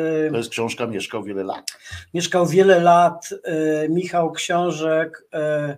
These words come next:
Speaker 1: e, właściwie na Syberii.
Speaker 2: Byłem.
Speaker 1: Gratuluję, ja nie byłem. Stamtąd zresztą napisał rewelacyjny reportaż książkowy, który, który wtedy się poznaliśmy.
Speaker 2: Nie jedź wiosną tam,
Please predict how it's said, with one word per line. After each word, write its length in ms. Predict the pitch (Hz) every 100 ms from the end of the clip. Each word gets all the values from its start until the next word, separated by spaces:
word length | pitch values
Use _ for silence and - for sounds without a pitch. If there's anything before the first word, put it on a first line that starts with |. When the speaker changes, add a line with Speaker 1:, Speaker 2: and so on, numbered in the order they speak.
| _ _ _ _ -
Speaker 1:
e, 180 | 147 139
właściwie 540 | 143 - - 151 151
na 120 | 147
Syberii. 840 | 143 147 131 147 127 135 160 175 170 _ _ _ _ _ _ _ _ _ _ -
Speaker 2:
Byłem. 420 | 196 104 87 92 _ _ _ _ _ _ 151
Speaker 1:
Gratuluję, 520 | 156 170 165 160 165
ja 100 | 165
nie 140 | 160
byłem. 380 | 143 143 160 180 - - - - 160
Stamtąd 460 | 156 202 208 208 185
zresztą 220 | 185 180
napisał 360 | 175 175 175 170
rewelacyjny 840 | 160 170 165 160 170 170 165 151
reportaż 760 | 151 151 156 151 139 131 131
książkowy, 920 | - 143 139 - - 156 147 175 175 170
który, 580 | - 165 156 156 151 156
który 640 | 156 151 143 147 143 143 - - - -
wtedy 260 | - 160 151
się 140 | 151
poznaliśmy. 600 | 147 156 151 143 135 110
Speaker 2:
Nie 200 | 123 147
jedź 180 | 147 139
wiosną 440 | 131 110 - 87 80
tam, 140 | 82